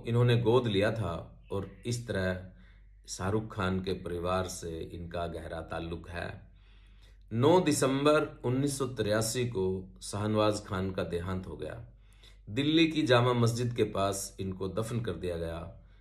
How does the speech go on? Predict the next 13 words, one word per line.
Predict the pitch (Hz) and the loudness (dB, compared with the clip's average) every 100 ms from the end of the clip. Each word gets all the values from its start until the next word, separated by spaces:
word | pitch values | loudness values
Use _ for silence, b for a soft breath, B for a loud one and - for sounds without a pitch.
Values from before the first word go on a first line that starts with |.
| b 95 | b -2
नमन | 113 135 147 139 | 4 6 6 6
है | 117 104 - - - | 6 4 2 -6 -4
ऐसे | 104 107 - 110 95 | 0 0 2 2 2
भारत | 92 95 95 - - | -2 -2 -2 -4 -6
के | 90 90 90 - b b - 92 | -4 -6 -10 -16 b b -10 -2
एक | 95 92 | -2 -2
सच्चे | - 107 - 117 | -6 -6 -4 -2
सपूत | 104 - 135 147 - | -2 -4 0 2 2
को, | - - - - b b b - | -4 -6 -6 -12 b b b -10
जिसमें | 98 107 107 101 | -6 -4 -2 -2
सच्ची | 107 - - 104 | -2 -4 -8 -8
इंसानियत, | 95 95 101 110 120 120 117 - - b b b b - - 110 | -4 -2 0 2 6 6 4 2 -10 b b b b -20 -4 4
प्रेम, | 117 123 123 120 | 8 8 8 2